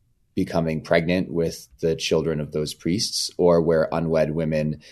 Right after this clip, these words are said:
uh, were alongside those women who were being abused by priests, were being forced to have adoptions, were being forced to adopt out their babies,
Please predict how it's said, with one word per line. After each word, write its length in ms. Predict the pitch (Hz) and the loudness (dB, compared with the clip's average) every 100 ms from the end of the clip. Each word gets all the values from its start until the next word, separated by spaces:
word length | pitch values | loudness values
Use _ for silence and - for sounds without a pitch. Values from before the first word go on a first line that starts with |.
| - _ | -20 _
uh, 340 | - 78 73 67 | -4 0 0 0
were 560 | 65 82 78 76 - - | 2 2 2 0 -2 -4
alongside 640 | - 80 82 80 - 113 104 | -2 2 4 4 4 4 6
those 200 | 95 90 | 4 4
women 180 | 87 85 | 0 0
who 60 | |
were 100 | 85 | -2
being 220 | 73 82 | -2 -2
abused 280 | 78 82 78 | -2 -4 -2
by 120 | 78 | -2
priests, 580 | 76 - 80 76 - - - - - | -2 -2 -4 -2 -6 -8 -10 -20 -4
were 80 | 82 | -2
being 180 | 85 80 | 0 -2
forced 420 | - 87 85 - | 2 2 2 2
to 100 | 87 | -2
have 180 | 76 78 | 0 0
adoptions, 640 | 78 98 95 - 95 90 | 4 4 2 0 -2 -2
were 60 | 85 | -2
being 240 | 82 82 | -2 -4
forced 460 | - 85 82 - - | -2 0 2 0 -6
to 260 | - 78 71 | -4 -4 -2
adopt 400 | 80 80 78 - | -2 0 0 0
out 220 | 76 76 | -2 -2
their 120 | 78 | -4
babies, 600 | 73 90 85 85 78 - | 0 2 2 0 0 -4